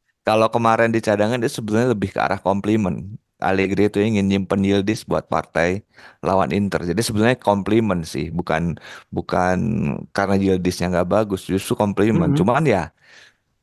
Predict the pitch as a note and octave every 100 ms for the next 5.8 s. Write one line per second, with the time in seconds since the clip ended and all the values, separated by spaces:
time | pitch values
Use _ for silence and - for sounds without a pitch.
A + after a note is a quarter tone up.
0 | - A2+ G#2 A#2 A2+ F3 G3 A#3 B2+ F#2
1 | C3+ G#3 G#3 G3 F#3+ - _ _ - -
2 | - - - F2+ - G2 D#2+ G#2 D#3 D3
3 | C#3+ E2 D#2+ F#2 A#2 A2+ - D#2+ E2+ G2+
4 | G2+ G2 C#3+ G#2+ G2+ C3 G#2+ F2+ - -
5 | F2 F#2+ G2 - F#2 G#2+ G#2